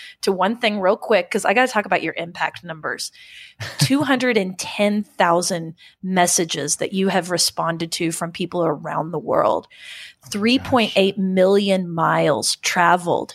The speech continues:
Speaker 1: to meet people in their communities who are struggling. Eleven hundred blog posts sharing these lived experiences. Fifty-six thousand find help tool searches where people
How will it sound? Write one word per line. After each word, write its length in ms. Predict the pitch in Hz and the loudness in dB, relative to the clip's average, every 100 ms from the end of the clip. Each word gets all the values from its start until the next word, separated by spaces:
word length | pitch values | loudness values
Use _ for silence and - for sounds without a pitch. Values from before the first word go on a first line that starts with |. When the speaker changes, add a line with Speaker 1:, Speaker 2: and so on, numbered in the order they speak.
| _ | _
Speaker 1:
to 100 | - | -2
meet 320 | 196 190 196 | 2 2 0
people 320 | - 196 185 185 | -2 -4 -2 -6
in 140 | 175 | -2
their 100 | 170 | -4
communities 640 | 170 180 175 170 165 160 | -2 -4 -4 -4 -4 -4
who 120 | - 170 | -4 -2
are 100 | 165 | -2
struggling. 680 | - 165 156 - 127 135 - - - | -4 -2 -4 -4 -10 -10 -14 -18 -2
Eleven 440 | 202 196 196 196 190 | 0 4 4 2 0
hundred 380 | 196 190 165 165 | -2 -2 -6 -4
blog 360 | 180 170 196 - | 2 4 4 -2
posts 420 | - 226 233 - | -2 0 2 0
sharing 520 | - - 190 185 208 196 | -2 0 0 0 0 -2
these 240 | 175 - | -4 -2
lived 200 | 190 190 | -2 -2
experiences. 1080 | - - - 190 196 208 220 - 220 214 - - - - _ - | -4 -4 -2 0 2 0 0 2 0 0 -6 -14 -18 -20 _ -2
Fifty-six 720 | 226 - 240 - 214 - - | -2 -2 -4 -2 -2 -2 -4
thousand 840 | _ 180 170 175 190 170 156 202 - _ _ | _ 2 4 2 0 -2 -4 -8 -18 _ _
find 440 | - 185 175 190 | -4 0 0 -2
help 420 | - 196 180 180 - _ _ _ _ | 0 2 2 0 -10 _ _ _ _
tool 380 | - 220 196 170 | -2 2 2 2
searches 640 | - - 160 - - - - 220 | 0 0 0 -2 -4 -4 -4 0
where 160 | 208 196 | 0 2
people 640 | - 220 220 196 170 | 0 -2 2 4 2